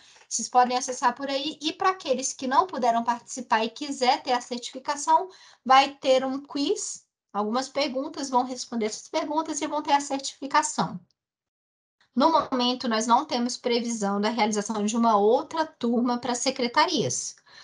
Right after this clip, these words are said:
porque a escola tá com a política de realmente le-, levar pra esse lado do curso autoinstrucional, e como nós já tivemos outras rodadas de treinamento sobre o painel novo, então,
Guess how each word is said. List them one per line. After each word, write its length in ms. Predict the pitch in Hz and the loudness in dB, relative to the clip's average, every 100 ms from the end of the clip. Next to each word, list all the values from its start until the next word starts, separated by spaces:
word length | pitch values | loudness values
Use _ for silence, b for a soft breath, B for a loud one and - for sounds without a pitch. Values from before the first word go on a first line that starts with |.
| B B B | B B B
porque 240 | 233 240 262 | -2 4 8
a 140 | 247 | 8
escola 400 | 247 - 254 269 | 6 6 6 6
tá 240 | - 277 | 4 4
com 100 | - | 4
a 60 | 311 | -2
política 480 | 269 254 269 - 247 | -4 -8 -6 -6 -4
de 100 | 240 | -4
realmente 1000 | 262 339 339 339 262 247 285 285 254 208 b b - | -4 -2 -2 -2 -2 -4 -4 -2 -2 -4 b b -6
le-, 380 | 240 269 247 - | 0 2 2 -4
levar 460 | 233 277 302 302 370 | -2 0 4 4 4
pra 120 | 349 | 2
esse 140 | 294 277 | -4 0
lado 240 | 254 247 | 2 2
do 120 | 247 | -6
curso 280 | 262 247 247 | -6 -6 -2
autoinstrucional, 840 | 214 214 233 - 233 330 311 277 | -2 -2 -8 -8 0 4 6 6
e 40 | 254 | 6
como 220 | 277 269 | 4 4
nós 160 | 262 285 | 2 2
já 100 | 311 | 0
tivemos 400 | 277 254 269 262 | 0 0 0 0
outras 320 | 269 359 - | -2 -2 -4
rodadas 380 | 226 214 208 226 | 0 2 2 -2
de 120 | - | -4
treinamento 840 | 214 208 180 202 277 294 - 190 - B B B B | -4 -2 -2 2 2 0 -6 -8 -8 B B B B
sobre 680 | - - 262 262 285 226 226 | -10 0 6 6 6 2 -2
o 60 | |
painel 360 | 247 214 196 202 | 0 0 0 0
novo, 420 | 214 233 320 330 | 4 8 8 6
então, 600 | 277 - 247 247 269 277 | -6 0 4 4 2 -4